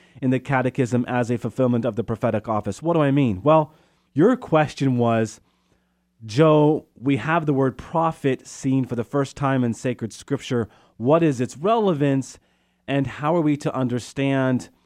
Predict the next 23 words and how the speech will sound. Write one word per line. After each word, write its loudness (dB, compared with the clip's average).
our 0
prophetic -4
office?" -6
So 2
if 0
you 2
were 4
to -4
turn 0
to 2
the -4
Catechism, -2
paragraph -2
nine 0
oh 0
four, 0
we -4
read, -4
"Christ 2
fulfills 4
this 2
prophetic 0
office -2